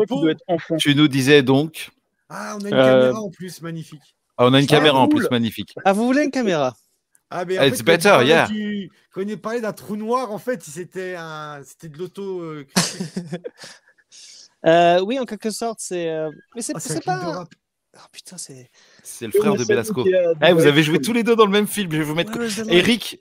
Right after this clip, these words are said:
Speaker 2: je vais te mettre juste à côté de Belasco, regarde. Ju-, juste,
Speaker 4: Est-ce
Speaker 2: attends,
Speaker 4: qu'on a été
Speaker 2: je vais
Speaker 4: dans un film ?
Speaker 1: Et
Speaker 2: Voilà.
Speaker 1: ouais, les petites pierres
Speaker 2: Comme
Speaker 1: bleues,
Speaker 2: ça,
Speaker 1: le projet
Speaker 2: Belasco
Speaker 1: Blair
Speaker 2: et
Speaker 1: Witch.
Speaker 2: toi,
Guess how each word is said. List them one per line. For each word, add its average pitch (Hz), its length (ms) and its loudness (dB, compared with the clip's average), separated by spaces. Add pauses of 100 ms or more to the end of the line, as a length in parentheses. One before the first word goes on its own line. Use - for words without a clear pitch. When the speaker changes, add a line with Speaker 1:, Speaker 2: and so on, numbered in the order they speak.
Speaker 2:
je - 120 2
vais 180 100 4
te 254 60 -2
mettre 190 160 2
juste 214 220 0
à 226 80 8
côté 220 340 4
de 170 60 -10
Belasco, 185 560 4
regarde. 139 460 -2 (720)
Ju-, 175 280 -10
juste, 170 260 -10
Speaker 4:
Est-ce - 160 -10
Speaker 2:
attends, 190 160 -4
Speaker 4:
qu'on - 40 0
a 185 60 0
été 185 220 -2
Speaker 2:
je 180 40 -2
vais 147 80 -4
Speaker 4:
dans 180 140 -6
un 185 160 -8 (200)
film ? - 200 -8 (420)
Speaker 1:
Et 202 140 0
Speaker 2:
Voilà. - 240 2
Speaker 1:
ouais, - 80 0
les - 60 -2
petites - 180 -20
pierres 202 160 -6
Speaker 2:
Comme 139 100 0
Speaker 1:
bleues, 202 100 0
Speaker 2:
ça, - 100 6
Speaker 1:
le 214 60 0
projet 170 120 6
Speaker 2:
Belasco 175 220 2
Speaker 1:
Blair 165 120 4
Speaker 2:
et 165 60 6
Speaker 1:
Witch. 156 100 -2
Speaker 2:
toi, 170 300 4